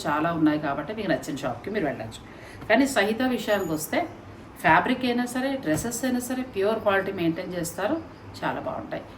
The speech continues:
ఈ పాటికే చాలామంది తీసుకున్నారు. ఇలా మూడు బ్రాంచ్లు త్వరలో వాళ్ళు విజయవాడ బ్రాంచ్తో కూడా మన ముందుకు వస్తున్నారు. ఇలా చూసుకున్నప్పుడు, ఆ, మరి స-, మంచిగా ఇవ్వగలిగితేనే కదా అన్ని బ్రాంచ్లు వాళ్ళు ఓపెన్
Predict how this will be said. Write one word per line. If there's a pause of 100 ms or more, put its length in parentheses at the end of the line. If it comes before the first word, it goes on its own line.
(100)
ఈ
పాటికే (100)
చాలామంది
తీసుకున్నారు. (480)
ఇలా
మూడు
బ్రాంచ్లు
త్వరలో
వాళ్ళు
విజయవాడ
బ్రాంచ్తో
కూడా
మన
ముందుకు
వస్తున్నారు.
ఇలా (140)
చూసుకున్నప్పుడు, (600)
ఆ,
మరి
స-,
మంచిగా
ఇవ్వగలిగితేనే
కదా
అన్ని
బ్రాంచ్లు
వాళ్ళు
ఓపెన్